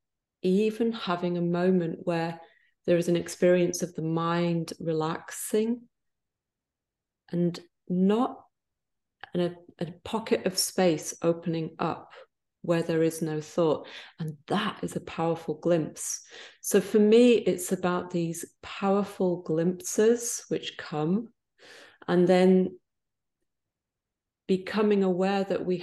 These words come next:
have this option of being able to observe the narrative that is continuous.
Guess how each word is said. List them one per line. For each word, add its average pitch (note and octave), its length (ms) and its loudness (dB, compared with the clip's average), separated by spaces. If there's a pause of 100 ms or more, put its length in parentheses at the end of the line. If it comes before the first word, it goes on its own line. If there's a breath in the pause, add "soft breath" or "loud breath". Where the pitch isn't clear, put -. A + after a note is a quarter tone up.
have G#3 280 -4
this F#3+ 360 -2
option F#3 540 -2
of E3 140 -6
being E3+ 260 0
able E3+ 280 -2
to - 220 -10
observe F3 720 2
the F3 80 -2
narrative D#3 800 -6
that - 180 -2
is D3+ 120 -6
continuous. D3+ 1120 -6